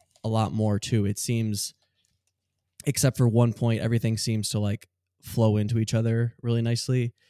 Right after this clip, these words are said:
And there's one point where all that, like, I'll, we'll get to it, but it's my, pretty much my only problem with, uh, the movie. But yeah, I loved all the,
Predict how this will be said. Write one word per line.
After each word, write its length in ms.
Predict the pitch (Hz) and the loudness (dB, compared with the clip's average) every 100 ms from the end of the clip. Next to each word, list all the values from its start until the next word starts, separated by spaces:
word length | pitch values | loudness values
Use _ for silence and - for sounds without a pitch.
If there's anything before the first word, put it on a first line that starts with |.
| _ _ | _ _
And 180 | 113 107 | -4 0
there's 320 | 104 104 - - - | 0 -2 -6 -14 -6
one 240 | 110 107 | -4 -4
point 300 | - 110 87 | -2 -2 -2
where 340 | 107 101 101 - _ _ _ _ | -2 0 -2 -8 _ _ _ _
all 240 | 104 104 101 | -2 0 0
that, 260 | 101 101 - _ _ _ _ _ | -2 -4 -8 _ _ _ _ _
like, 160 | - - _ _ _ _ _ _ _ _ _ _ _ - | -8 -8 _ _ _ _ _ _ _ _ _ _ _ -14
I'll, 300 | - 113 - _ _ - - - | -8 -8 -10 _ _ -20 -20 -10
we'll 160 | 120 | -8
get 140 | 104 - | -6 -4
to 100 | 104 | -6
it, 100 | - | -4
but 180 | 98 - | -6 -6
it's 160 | 117 - | -10 -6
my, 160 | 107 98 | -4 -4
pretty 220 | - 120 | -2 0
much 140 | 107 - | 0 -2
my 60 | |
only 200 | 101 101 | -4 -4
problem 360 | - 110 - - | -4 -6 -8 -12
with, 300 | - - - _ _ _ _ _ _ - | -14 -16 -20 _ _ _ _ _ _ -6
uh, 160 | 101 | -4
the 100 | 101 | -2
movie. 320 | 98 95 95 104 - _ _ _ _ _ _ _ _ | -2 -2 -4 -6 -14 _ _ _ _ _ _ _ _
But 80 | - | 2
yeah, 60 | 120 | 4
I 40 | |
loved 200 | 113 123 | 4 2
all 140 | 127 123 | 2 4
the, 400 | 120 113 110 | 4 2 0